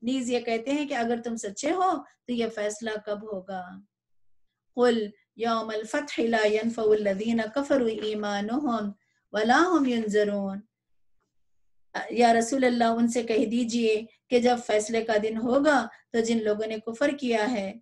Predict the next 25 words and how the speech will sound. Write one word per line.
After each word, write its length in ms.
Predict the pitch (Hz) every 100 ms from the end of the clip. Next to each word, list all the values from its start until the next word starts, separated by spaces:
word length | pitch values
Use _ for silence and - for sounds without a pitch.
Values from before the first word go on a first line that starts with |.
| _ _ _
उन्हें 220 | 262 233 226
फैसले 380 | 202 208 220 208
के 140 | 220
दिन 280 | 208 262 311 -
ईमान 420 | 214 214 208 220 202
लाना 280 | 202 233 277
कुछ 200 | 302 294
फायदा 320 | 214 202 262
ना 180 | 320 262
देगा 360 | 208 185 190 185 202 _ _ _ _ _ _ _
और 140 | 226 233
ना 180 | 220 214
ही 180 | 302 285
उन्हें 260 | 262 247 233
कुछ 160 | 226
मोहलत 320 | 208 220 226 214
दी 180 | 214 202
जाएगी। 500 | 202 196 190 196 196 - _ _ -
"फ़अरिद 680 | 214 226 247 247 226 214 208
अन्हुम", 920 | 208 214 254 285 233 220 202 196 196 _ _ _ _ _ _ _ _ -
या 140 | 220
रसूल 360 | 220 214 226 214
अल्लाह, 380 | 214 214 233 277 285 220
आप 180 | 220 214
इनसे 340 | 214 226 254